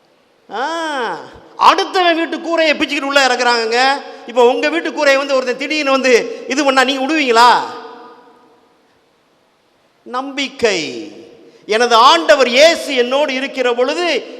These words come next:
எல்லாம் நல்லதாக முடியும் என்கின்ற நம்பிக்கை. அந்த நம்பிக்கையுடைய வெளிப்பாடை தான் இன்றைய தினம் யூபிலி ஆண்டிலே நமது குடும்பங்களிலே நம்பிக்கை என்கின்ற தலைப்புல நாம வெ-, நினைச்சுக்கிட்டு இருக்கோம்.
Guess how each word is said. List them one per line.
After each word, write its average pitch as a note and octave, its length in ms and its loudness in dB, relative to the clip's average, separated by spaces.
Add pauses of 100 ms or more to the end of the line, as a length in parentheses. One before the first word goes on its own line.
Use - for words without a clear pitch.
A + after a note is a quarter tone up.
எல்லாம் D#4+ 480 0
நல்லதாக C#4 540 2
முடியும் B3+ 340 -2
என்கின்ற A3+ 340 2
நம்பிக்கை. G3 840 -4 (360)
அந்த A#3+ 240 2
நம்பிக்கையுடைய C4+ 640 2
வெளிப்பாடை A3 640 2
தான் B3+ 280 4 (200)
இன்றைய A3 300 2
தினம் B3+ 260 0
யூபிலி B3+ 760 0
ஆண்டிலே F#3+ 540 4 (580)
நமது A3+ 280 4
குடும்பங்களிலே B3 920 0 (480)
நம்பிக்கை B3 580 -2
என்கின்ற F#3 360 -4
தலைப்புல E3 400 -8
நாம D3+ 260 -6
வெ-, C#3+ 280 -12
நினைச்சுக்கிட்டு D#3 340 -12
இருக்கோம். G#2+ 500 -14